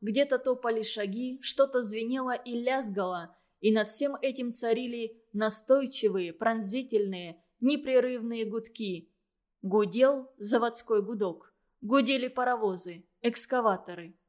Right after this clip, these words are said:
катеры. Гудела землечерпалка, гудели автомобили. Андрей дернулся к выходу,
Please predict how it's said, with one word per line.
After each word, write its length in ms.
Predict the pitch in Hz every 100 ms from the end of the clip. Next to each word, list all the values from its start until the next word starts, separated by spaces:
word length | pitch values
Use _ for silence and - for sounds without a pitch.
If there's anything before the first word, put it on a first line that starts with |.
| _
катеры. 640 | 247 214 - 196 170 160 _ _ _
Гудела 640 | 196 247 254 262 254 240 -
землечерпалка, 1080 | 208 254 240 240 254 240 233 196 180 185
гудели 460 | 185 233 196 262 254
автомобили. 920 | 247 - 247 247 226 208 180 170 - _ _ _ _ _ _
Андрей 640 | 208 214 220 233 226 226
дернулся 680 | 190 226 240 226 220 - 214
к 100 | 208 202
выходу, 580 | 254 254 233 240 233